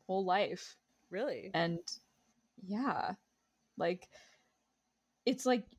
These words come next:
Speaker 1: your survival depends on just, like, one, one fish at a time, like, you know, and it makes so much more sense to live in communities, but watching them live alone and ha-,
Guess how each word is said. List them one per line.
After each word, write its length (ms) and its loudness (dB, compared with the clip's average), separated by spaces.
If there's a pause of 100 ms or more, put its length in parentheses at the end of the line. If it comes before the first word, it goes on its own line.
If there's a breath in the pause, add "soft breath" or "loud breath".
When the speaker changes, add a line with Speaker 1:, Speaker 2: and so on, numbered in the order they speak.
(140)
Speaker 1:
your 160 4
survival 680 4
depends 480 2
on 160 4
just, 200 2
like, 160 2
one, 800 4 (560)
one 420 4 (480)
fish 260 6
at 100 8
a 80 6
time, 560 6
like, 460 2
you 140 4
know, 300 6
and 340 2 (720 soft breath)
it 100 4
makes 280 2
so 140 2
much 200 2
more 120 2
sense 300 2
to 80 -2
live 160 2
in 140 2
communities, 640 2
but 160 2
watching 340 2
them 160 0
live 140 2
alone 440 2
and 360 -2 (680)
ha-, 240 0